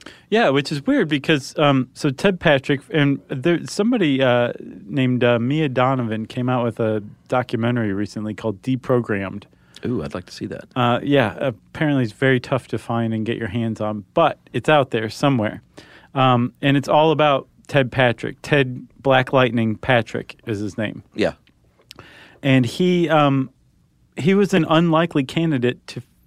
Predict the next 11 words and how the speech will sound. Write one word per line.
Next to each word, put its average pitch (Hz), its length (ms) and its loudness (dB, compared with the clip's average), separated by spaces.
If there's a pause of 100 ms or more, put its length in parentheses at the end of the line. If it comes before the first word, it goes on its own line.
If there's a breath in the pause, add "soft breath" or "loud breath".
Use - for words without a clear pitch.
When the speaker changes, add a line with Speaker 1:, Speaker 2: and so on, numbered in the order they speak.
Speaker 1:
to 131 300 -2 (540 soft breath)
become 147 500 0
the 131 100 2
face - 640 0 (380 soft breath)
and 127 160 2
the 123 60 4
leader 127 600 2
of 123 240 0
what 147 200 2
was 135 180 4
a 120 180 4